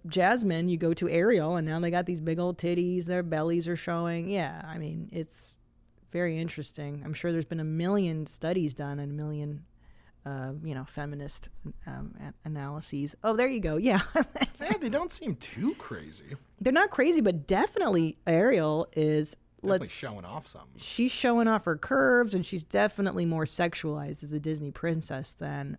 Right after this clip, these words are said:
Speaker 1: Snow White. Snow White, you don't even know if she's got a bod. This Ariel. <laughs> Talk
Speaker 2: Right, they're
Speaker 1: about
Speaker 2: showing off this deep V over here.
Speaker 1: Damn, girl. Yeah, she looks hot. Okay, my boyfriend ironically just had this conversation about cartoon crushes.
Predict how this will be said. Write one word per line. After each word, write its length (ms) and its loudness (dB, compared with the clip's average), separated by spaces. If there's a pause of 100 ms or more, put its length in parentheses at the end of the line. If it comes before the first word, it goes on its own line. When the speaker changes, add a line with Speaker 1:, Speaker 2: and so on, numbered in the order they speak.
Speaker 1:
Snow 260 -6
White. 340 -6
Snow 200 -6
White, 180 -2
you 80 -2
don't 160 -4
even 180 -6
know 180 -4
if 60 -10
she's 200 -10
got 160 -6
a 20 -6
bod. 400 -6 (540)
This 180 2
Ariel. 540 0
<laughs> 40 -8
Talk 260 4
Speaker 2:
Right, 800 0
they're 100 0
Speaker 1:
about 180 4
Speaker 2:
showing 120 4
off 160 -4
this 240 -14
deep 260 -6
V 280 0
over 260 -4
here. 200 -16
Speaker 1:
Damn, 1300 4
girl. 560 0 (720)
Yeah, 180 -8
she 200 -10
looks 280 -8
hot. 240 -10 (880)
Okay, 260 4
my 140 8
boyfriend 420 4
ironically 480 6
just 160 4
had 100 4
this 120 0
conversation 560 2
about 160 0
cartoon 400 0
crushes. 640 2